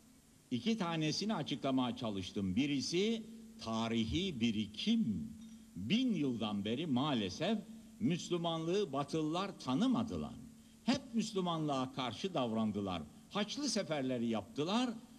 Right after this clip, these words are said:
Onun ulvi prensiplerinden faydalanacağına onu ortadan kaldırmaya yöneldiler.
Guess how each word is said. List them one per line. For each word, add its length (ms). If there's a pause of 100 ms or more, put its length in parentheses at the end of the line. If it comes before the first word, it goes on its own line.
(240)
Onun 360
ulvi 420
prensiplerinden 960
faydalanacağına 1300 (320)
onu 240
ortadan 640
kaldırmaya 680
yöneldiler. 960